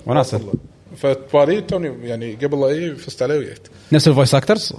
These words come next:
Speaker 2: نفسهم كلهم.
Speaker 1: هذا يعطيك جو وايد حلو.
Speaker 2: اللعبة فيها، شوف، فيها مين كويست،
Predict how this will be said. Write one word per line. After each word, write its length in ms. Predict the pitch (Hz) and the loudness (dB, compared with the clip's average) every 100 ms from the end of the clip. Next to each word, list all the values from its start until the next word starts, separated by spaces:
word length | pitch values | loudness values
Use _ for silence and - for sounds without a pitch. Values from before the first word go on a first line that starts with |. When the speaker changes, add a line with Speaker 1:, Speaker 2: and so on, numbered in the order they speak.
| - - | -14 -4
Speaker 2:
نفسهم 480 | 139 202 - - 180 | 2 2 0 -2 -4
كلهم. 440 | - 220 185 135 - - - _ _ _ _ _ _ _ - 107 117 | 2 4 4 2 -8 -20 -20 _ _ _ _ _ _ _ -10 -2 2
Speaker 1:
هذا 160 | 175 | 6
يعطيك 220 | 139 156 | 6 4
جو 300 | 120 160 107 95 123 | 4 4 4 0 2
وايد 220 | 135 117 | 4 4
حلو. 180 | 117 101 - - - - | 2 0 -4 -8 -8 -4
Speaker 2:
اللعبة 500 | 156 170 220 208 220 | 0 4 4 4 4
فيها، 360 | 208 208 180 170 | 4 0 2 2
شوف، 300 | 147 127 - - | 0 -6 -8 -8
فيها 160 | 151 151 | 0 2
مين 220 | 151 196 | 2 0
كويست، 460 | 196 202 - - | 2 0 0 -16